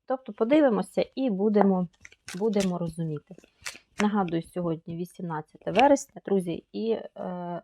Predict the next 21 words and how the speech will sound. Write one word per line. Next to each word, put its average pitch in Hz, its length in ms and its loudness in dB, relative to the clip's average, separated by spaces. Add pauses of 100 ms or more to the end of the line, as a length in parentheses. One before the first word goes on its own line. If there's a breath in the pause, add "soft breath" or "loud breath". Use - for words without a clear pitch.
закликаю, 196 580 2
будь 175 180 -4
ласка, 185 300 -2
підписуйтесь - 720 -10
на 170 80 -10
канал. 220 440 -2 (580 loud breath)
Е, 175 200 -14
це 196 420 -2 (160)
допомагає 190 840 -2
каналу, 170 720 -4
м, - 480 -8 (520)
просуватися, 208 880 2
да, 202 260 4
це 196 260 -2
допомагає 190 640 -2
Ютубу 185 560 -2
в 165 80 -10
його 180 220 4
алгоритмах 185 540 2
показувати 170 680 -8
більше, 165 500 -6